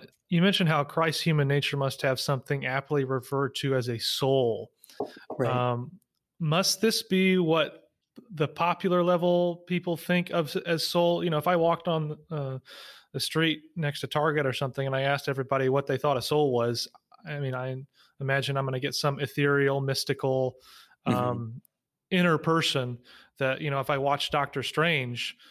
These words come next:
Speaker 1: you know, can somehow get punched out of my body and I'm still
Speaker 2: <laughs> Right.
Speaker 1: like, there.
Speaker 2: <laughs> Right.
Speaker 1: So is that what he's thinking? Uh, or is that what you're thinking? Or is, are there other ways to understand what the soul is?
Speaker 2: Mm-hmm.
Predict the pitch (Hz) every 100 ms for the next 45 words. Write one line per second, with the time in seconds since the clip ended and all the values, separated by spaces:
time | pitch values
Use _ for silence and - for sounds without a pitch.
0 | _ - 139 127 139 127 160 151 147 -
1 | - 160 - 143 139 135 139 143 139 135
2 | 127 - - 143 131 127 123 135 127 -
3 | - - - - - - 233 180 - -
4 | 175 147 143 - - - 170 127 160 185
5 | 190 202 226 214 - 226 226 226 226 226
6 | - 185 156 151 - _ 185 170 151 180
7 | 185 202 185 202 196 202 196 156 151 147
8 | 165 135 - - 165 143 139 147 165 160
9 | 156 160 160 - 147 156 151 151 151 143
10 | - 151 151 147 - 156 147 156 185 185
11 | - _ - - _ _ _ - 135 107
12 | 120